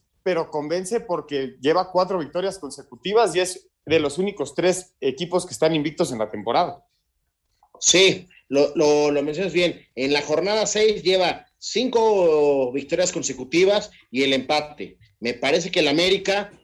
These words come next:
Speaker 2: eh, está, eh, de llamar la atención porque no, no está completo, siempre tiene bajas y lo que mencionas, Ibarra y Viñas regresan y son fundamentales en, en la victoria de hoy. ¿Por qué? Le cometen el penal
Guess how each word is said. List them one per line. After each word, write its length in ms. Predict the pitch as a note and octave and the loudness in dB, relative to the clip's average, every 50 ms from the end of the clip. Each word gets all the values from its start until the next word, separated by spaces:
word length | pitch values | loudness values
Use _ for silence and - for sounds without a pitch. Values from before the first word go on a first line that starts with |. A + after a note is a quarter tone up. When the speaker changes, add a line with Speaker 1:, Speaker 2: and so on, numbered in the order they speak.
| _ _ - | _ _ -4
Speaker 2:
eh, 180 | A#2+ B2 A#2+ A#2+ | -2 -2 0 -2
está, 680 | A#2 - - - E3+ F3 F3+ F#3 F3+ - - - _ _ _ | -4 -4 -2 -2 0 2 2 0 0 -2 -6 -12 _ _ _
eh, 400 | A#2+ B2 B2+ B2 B2 B2 B2 B2+ | -4 -2 0 2 2 2 2 2
de 60 | B2+ | 2
llamar 240 | B2+ C3+ C#3+ D3+ E3 | 2 0 0 0 -2
la 80 | E3+ D#3+ | -2 -2
atención 360 | - D3+ C#3 - - F3+ F#3 | -2 -2 -4 -2 -2 -4 -2
porque 480 | F3 E3 - - D#3+ D#3+ C3 - - _ _ _ _ _ _ - | -2 -2 -2 0 0 -2 -2 -2 -8 _ _ _ _ _ _ -4
no, 320 | C#3 F3 G#3+ G#3+ - - - | -2 -2 -2 -2 -4 -8 -4
no 120 | F#3 G3 | 0 0
está 280 | G#3+ - - A3 G3 - | 0 0 0 -4 -2 -2
completo, 640 | F#3+ F3+ F#3 G#3 F#3+ G3 F#3+ - A3+ A3+ A3 A3 - _ | -2 -2 0 0 0 0 2 2 2 2 2 0 -4 _
siempre 340 | - - - F3 F3+ F3 - | -6 -2 -2 -2 -2 -2 -4
tiene 240 | - D#3+ E3 D#3+ D3 | -4 0 0 2 2
bajas 560 | C#3 D#3 F3+ - G3 G#3 G#3+ G#3 - - _ | 2 2 0 0 0 -2 -2 -2 -4 -10 _
y 300 | - F3+ G3 A3+ C4+ C4 | -6 -2 0 0 0 0
lo 140 | - E3 D3 | 0 -2 -2
que 80 | - C#3+ | 0 -2
mencionas, 520 | C#3+ C#3 C#3+ E3 D#3+ D3 B2 - - - _ _ _ _ _ _ | -2 0 0 0 0 -2 -4 -6 -8 -16 _ _ _ _ _ _
Ibarra 800 | - B2 C3 C3 D3+ E3+ F3 F3 D#3+ D3 B2+ A#2 G#2+ - - _ _ _ _ | -4 -2 0 2 2 2 2 2 2 2 0 0 -2 -6 -12 _ _ _ _
y 140 | B2+ C3 B2+ | -4 -2 2
Viñas 500 | C#3+ F#3+ A3+ A#3+ A#3+ A#3+ A#3+ A3+ - - | 2 2 4 4 2 2 0 -2 -4 -8
regresan 920 | - - - C#3 C#3+ C3 D3 E3+ A3 A#3+ - - A#3+ A#3+ C4 C#4+ C#4 - - _ _ _ | -8 -6 -2 -2 0 2 2 2 4 2 2 2 2 0 0 -2 -4 -10 -18 _ _ _
y 100 | - D3+ | -6 -4
son 240 | C#3 - F#3 G3 F3+ | -2 -2 -2 -2 0
fundamentales 640 | - A3 G#3+ F#3 E3+ D#3 D3+ - F3+ F#3 G#3 G#3 - | 0 0 0 2 0 0 -2 -2 -2 -2 -2 0 -2
en, 160 | F3 D#3+ D3 | -4 -6 -4
en 140 | - C#3+ C#3 | -4 -2 0
la 100 | C3+ C3+ | 0 0
victoria 280 | C3+ C3+ C3+ D#3+ E3+ E3+ | 0 0 2 2 2 4
de 60 | E3+ | 4
hoy. 80 | - - | 2 0
¿Por 280 | - C3 C3+ C3+ C3+ | 0 -2 -2 -2 -2
qué? 360 | - - F3 E3 - - - _ _ _ _ _ _ _ _ _ | -2 -2 -2 -2 -2 -6 -12 _ _ _ _ _ _ _ _ _
Le 180 | B2 C3 - | -4 -2 -2
cometen 340 | - D3 F3 G3+ F#3+ G#3 G3 | 0 0 0 0 0 2 2
el 160 | F3+ D#3+ D3 | 2 2 2
penal 480 | C#3+ D#3+ D#3+ F3 G#3 B3 C#4+ E4 D#4+ - | 2 2 2 2 2 0 0 -2 -6 -10